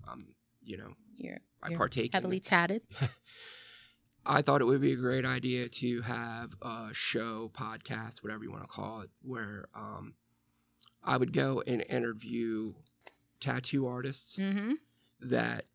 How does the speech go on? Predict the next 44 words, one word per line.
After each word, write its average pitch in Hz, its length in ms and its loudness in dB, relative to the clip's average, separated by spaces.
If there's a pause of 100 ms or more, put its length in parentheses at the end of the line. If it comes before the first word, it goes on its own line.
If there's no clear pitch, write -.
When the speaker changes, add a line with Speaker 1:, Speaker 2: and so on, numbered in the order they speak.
(640)
Speaker 1:
you 135 160 6
know, 127 100 6
maybe 127 380 4
don't 120 340 -2
have 117 220 -2
the 120 100 0
exposure 120 600 0
of 127 80 -2
some 117 180 0
of 110 100 0
the 101 120 -6
big 110 200 -6
name 127 200 -2
people 139 260 -4
that 135 140 -4
are 123 60 -4
on 117 140 -4
T 123 220 -6
V. 120 300 -4 (100)
Speaker 2:
Right. 170 340 0 (600)
Speaker 1:
Um, 123 640 -4 (400)
this 143 260 4
way, 143 400 4
you 147 140 6
know, 131 200 6
you 131 200 4
happen 135 340 2
to 120 60 2
be 127 160 2
looking 127 260 2
for 139 140 -2
somebody 135 320 4
in 143 80 2
your 147 140 0
area 131 340 0
or 143 120 0
whatever 131 380 0
that 123 180 -2
you 131 100 -2
wanna 135 180 0
get 127 160 0
a 139 40 0
tattoo 131 440 -2
from, 147 380 0